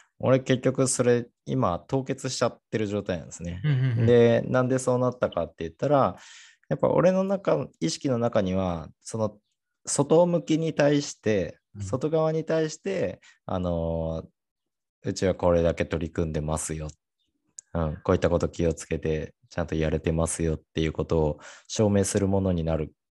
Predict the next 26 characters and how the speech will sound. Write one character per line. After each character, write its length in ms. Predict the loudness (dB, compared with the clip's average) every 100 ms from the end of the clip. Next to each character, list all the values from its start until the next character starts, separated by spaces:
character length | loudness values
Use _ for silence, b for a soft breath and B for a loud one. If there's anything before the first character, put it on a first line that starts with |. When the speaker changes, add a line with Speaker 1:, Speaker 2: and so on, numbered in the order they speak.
| _ _
Speaker 1:
か 160 | -4
な 160 | 0 0
っ 100 | -2 _
て 100 | -8
い 80 | -6
う 60 | -6
の 120 | -2
で、 320 | 0 0 -4 _ B -6 -6 -12 _ _
Speaker 2:
う 60 | -6
ん。 100 | -4
Speaker 1:
う 20 |
ん、 100 | -6 0
要 120 | 4
は 120 | 4
牛 260 | 2 0 2
乳 120 | 2
の 140 | 0
取 220 | 0 0
引 240 | 0 -2 -2
先 440 | -2 -2 -4 -4 _ _ _ _ _ _ _ _ _ _ -4
に 240 | -2 -2
対 240 | 2 4 4
し 100 | -2
て、 360 | -2 -2 -2 B B _
え 800 | -6 -4 -2 -4 -6 -8 -8
ー、 20 | -12